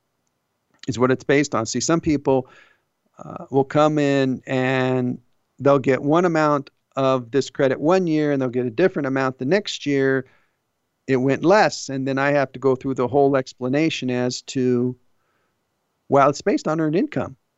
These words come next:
So, and your, your earned income was X amount this year, and this year it was this amount. And sometimes that amount went,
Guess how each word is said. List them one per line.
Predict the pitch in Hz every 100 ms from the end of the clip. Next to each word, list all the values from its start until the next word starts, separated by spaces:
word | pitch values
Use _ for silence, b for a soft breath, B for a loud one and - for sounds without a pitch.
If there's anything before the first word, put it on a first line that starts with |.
| _ _ _ _ _
So, | - 143 139
and | 143
your, | 147 143 151 147 -
your | - 139 127
earned | 147 135
income | 190 - 151
was | 139 120
X | 165 -
amount | 151 135 127
this | 196 311 -
year, | 143 139 143 147 - _ _ -
and | 135
this | 226 -
year | 147 143 139
it | 135
was | - 135 135 -
this | 226 254
amount. | 160 127 92 - _ _ _ _
And | 135 139 139
sometimes | 139 131 139 143
that | 135 131
amount | 131 131 135
went, | 127